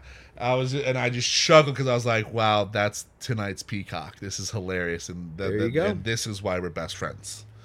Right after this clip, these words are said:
Speaker 2: You're welcome.
Speaker 1: Uh, June twenty-ninth, nineteen seventy-two to present. Um, hip hop, turntablist, trip hop. Uh, Joshua Paul Davis
Speaker 2: Okay.
Speaker 1: started music production in Davis, California,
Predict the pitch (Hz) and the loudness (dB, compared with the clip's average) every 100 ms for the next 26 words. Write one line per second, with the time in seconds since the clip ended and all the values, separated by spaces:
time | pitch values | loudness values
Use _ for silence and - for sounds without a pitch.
0 | - 110 117 113 104 98 - - - - | -8 0 0 0 -6 -12 -18 -20 -20 -4
1 | 127 131 127 127 123 120 185 180 208 180 | 4 6 8 8 6 4 2 4 4 6
2 | 180 185 185 190 165 185 170 175 156 - | 6 6 2 0 2 4 4 2 0 2
3 | 185 170 156 139 - 165 170 175 208 247 | 2 2 0 0 2 4 4 4 2 0
4 | - - - - - - - _ - 139 | -4 -4 -8 -20 -20 -20 -20 _ 2 6
5 | 135 139 135 131 123 120 120 117 - - | 8 8 6 4 2 -2 -4 -6 -12 -20
6 | - - - - 156 151 156 147 - 156 | -20 -20 -14 0 2 4 4 4 4 2
7 | 139 156 139 143 143 - 156 151 147 143 | 2 0 0 0 -2 -2 -2 2 4 4
8 | - - - - - - 131 127 127 151 | 2 -10 -20 -20 -20 -4 2 4 4 4
9 | 160 202 208 220 214 - 156 160 165 147 | 6 6 6 6 4 4 4 6 6 4
10 | 120 139 156 165 135 117 - - - - | 2 4 6 4 2 0 0 -2 -2 -4
11 | - - _ _ _ _ 110 107 131 165 | -10 -20 _ _ _ _ -14 -2 2 2
12 | 127 - - - 147 156 175 147 175 190 | 0 -6 -6 2 8 8 6 4 2 2
13 | 190 185 160 165 - 175 131 120 127 143 | 2 4 4 4 0 -2 -2 -2 2 4
14 | 156 165 - - 151 156 156 151 139 135 | 4 2 -2 0 4 4 2 0 0 0
15 | 135 131 131 131 | 0 0 2 0